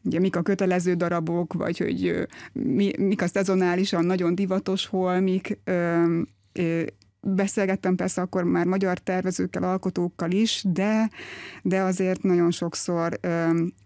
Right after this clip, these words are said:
olyan képekkel illusztráltam a cikkeimet, amik, ö, például ezektől az úgynevezett fast fashion márkáktól származnak. És, ö, és amikor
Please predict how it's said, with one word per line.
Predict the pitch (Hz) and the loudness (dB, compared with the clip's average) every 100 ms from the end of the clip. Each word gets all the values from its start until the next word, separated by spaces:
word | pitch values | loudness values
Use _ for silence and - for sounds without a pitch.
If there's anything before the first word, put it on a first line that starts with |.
| - | -4
olyan | 180 175 165 170 | 0 2 2 2
képekkel | 196 185 170 170 | 0 0 -4 -2
illusztráltam | 165 170 180 180 165 170 | -2 -2 -2 -2 -2 0
a | 165 | 0
cikkeimet, | - 180 185 180 180 | 0 -2 0 2 0
amik, | 180 175 170 - | 0 0 -2 -2
ö, | 185 170 | -2 -2
például | 175 170 170 | -2 -2 -2
ezektől | 180 175 - 170 | -4 -4 -4 -2
az | 165 | 0
úgynevezett | 170 180 170 | 0 0 -2
fast | - 175 | -6 -8
fashion | - - 175 | -6 -4 -2
márkáktól | 165 170 175 - 180 - 175 | 0 -2 -4 -6 -6 -6 -4
származnak. | - 165 170 180 190 214 226 - - - - - - - - | -4 -4 -2 0 2 0 0 -6 -20 -20 -20 -20 -20 -12 -4
És, | 175 175 180 202 | 0 0 0 0
ö, | 185 190 | 2 2
és | 190 190 | 0 0
amikor | 190 190 202 190 190 | 0 0 2 0 0